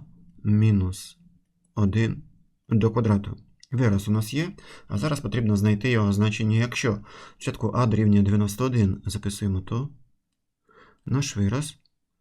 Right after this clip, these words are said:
а мінус один до квадрату буде дорівнювати, замість а пишемо дев'яносто один, відняти один, підносимо до квадрату, і це дорівнює.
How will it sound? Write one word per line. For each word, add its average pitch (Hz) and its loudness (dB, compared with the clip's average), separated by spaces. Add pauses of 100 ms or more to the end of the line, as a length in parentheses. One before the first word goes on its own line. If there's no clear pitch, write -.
(520)
а 120 4
мінус 101 2
один 101 -2 (1500)
до 117 -2
квадрату 131 -6 (720)
буде 107 0
дорівнювати, 107 0 (400)
замість 107 -2
а 110 2
пишемо 95 -4
дев'яносто 101 -2
один, 110 -4 (880)
відняти 101 0
один, 101 -4 (600)
підносимо 101 -2
до 98 -2
квадрату, 120 -6
і 104 -2
це 104 -6
дорівнює. 92 -4